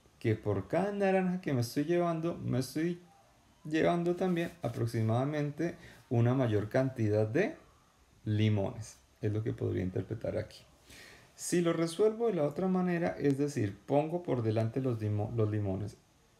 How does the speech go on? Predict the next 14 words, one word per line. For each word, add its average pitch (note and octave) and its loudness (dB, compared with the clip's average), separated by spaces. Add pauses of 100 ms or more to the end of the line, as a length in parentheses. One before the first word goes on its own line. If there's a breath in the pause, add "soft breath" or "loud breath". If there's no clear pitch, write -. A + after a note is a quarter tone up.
y A#2 2
en A#2 4
el A2 2
consecuente G#2 0
las B2 0
naranjas, F3 -2 (520 loud breath)
pues F#3+ 0 (140)
el B2 2
resultado A#2 0
aquí C3+ -4
sería G2 -4
cero G#2+ -2
coma A#2 0
ocho. F#3 -4